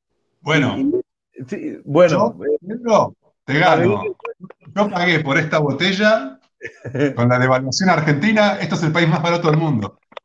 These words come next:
Speaker 1: Esta botella, que es un Malbec barato, pero hay más baratos.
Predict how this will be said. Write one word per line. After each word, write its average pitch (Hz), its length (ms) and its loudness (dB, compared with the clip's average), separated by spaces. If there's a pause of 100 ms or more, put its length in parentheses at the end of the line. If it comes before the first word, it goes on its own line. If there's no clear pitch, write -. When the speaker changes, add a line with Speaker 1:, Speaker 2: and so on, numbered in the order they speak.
(100)
Speaker 1:
Esta 202 260 0
botella, 165 420 2
que 165 80 -4
es 160 80 -8
un 156 120 -2
Malbec 143 580 -2 (320)
barato, 123 840 -2 (240)
pero 113 380 -6
hay 160 160 0
más 160 180 2
baratos. 139 640 -2